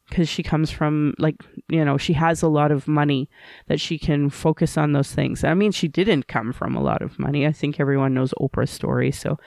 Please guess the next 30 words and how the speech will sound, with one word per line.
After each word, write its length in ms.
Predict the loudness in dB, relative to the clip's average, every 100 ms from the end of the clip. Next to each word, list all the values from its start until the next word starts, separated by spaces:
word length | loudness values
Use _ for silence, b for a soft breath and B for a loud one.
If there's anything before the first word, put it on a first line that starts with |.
| B B _
don't 160 | -6 -2
need 200 | -2 -2
to, 260 | -2 -2 b b b _ _ -4
uh, 160 | -4
hash 480 | -4 -4 -4 -4 -12
through 260 | -4 -2 0
that 300 | 0 -2 -2
at 100 | -2
all. 260 | -4 -6 _
<laughs> 80 | -6 -6 -8 -12 -16 -20 _ B B B B -2
Anyway, 460 | 2 4 6 6 4
anyway, 460 | 4 2 2 2 -2 -2
I 40 | 0
don't 160 | 2
mean 180 | 2 0
to, 380 | 0 2 4 4
uh, 140 | 2 0
ramble 440 | 0 2 2 2 2
either. 320 | 2 2 -2 B B B B
Oh, 300 | 2 2 0 -4
one 140 | 0
of 60 | 2
my 100 | 2
favorite 460 | 2 2 2 0
things 260 | 0 -2 0
that 240 | 0 2
I 80 | 0
came 300 | -2 0 0
across 640 | 0 0 0 0 -2 -8 -8
that 480 | -2 2 2 2 0